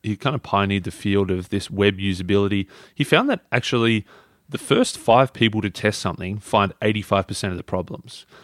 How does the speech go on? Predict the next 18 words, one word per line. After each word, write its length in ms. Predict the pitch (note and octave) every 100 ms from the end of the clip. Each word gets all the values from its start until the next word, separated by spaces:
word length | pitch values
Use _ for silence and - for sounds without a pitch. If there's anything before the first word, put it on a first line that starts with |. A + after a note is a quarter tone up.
| _
And 120 | A2 A2
then 120 | A2
after 240 | A2 -
that, 180 | G2 F#2+
it's 160 | F#2 -
a 80 | F#2+
real, 520 | F#2+ G#2 G2 F2+ - _
a 80 | G#2
real 200 | G2 G#2+
quick 280 | - G2+ -
drop 260 | - -
off, 340 | - G2+ - - _ _
uh, 200 | F#2+ F#2 F2+
a 80 |
real 200 | G2 A2+
long 220 | G2+ G2 G2
tail 340 | F#2+ F#2 F2+
where 300 | F#2 F2+ F#2